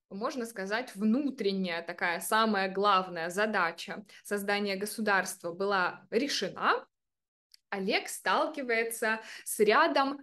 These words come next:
внешнеполитических проблем, а, а именно он сталкивается с, а, соседями и с врагами.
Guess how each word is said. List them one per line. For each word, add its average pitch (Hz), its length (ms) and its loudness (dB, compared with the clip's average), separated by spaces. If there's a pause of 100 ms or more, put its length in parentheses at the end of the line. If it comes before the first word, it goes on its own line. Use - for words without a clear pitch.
внешнеполитических 233 1400 -2
проблем, 202 680 0 (320)
а, 185 320 2
а 185 100 2
именно 320 680 2
он 359 140 -4
сталкивается 262 1160 0
с, 294 460 0 (240)
а, 214 340 4
соседями 339 640 -2
и 269 160 0
с 349 140 -4
врагами. 220 680 2